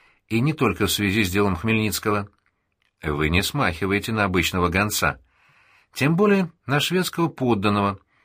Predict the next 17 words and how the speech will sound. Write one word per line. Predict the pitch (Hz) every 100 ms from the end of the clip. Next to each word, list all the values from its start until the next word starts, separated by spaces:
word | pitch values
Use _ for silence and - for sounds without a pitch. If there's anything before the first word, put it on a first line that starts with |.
| _ _ -
взявшегося, | 73 82 95 - 104 101 113
среди | 113 110 110
прочего, | 117 113 131
доставить | 101 78 - 90 90 -
это | 107 131
письмо. | 135 160 - 196 - _ _ _ _ _ _ _ _ -
В |
чём | - 120 117
заключается | 113 120 123 - 98 - 90
ваш | 90 85
интерес | 92 87 92 87
к | -
полковнику?» | 92 87 98 92 95 101 127 131 _ _ _ _ _ _ -
Оливеберг | 69 69 80 76 87 85 - _ - -
ждал | 78 82 104 90
этого | 82 85
вопроса | 90 90 131 139 147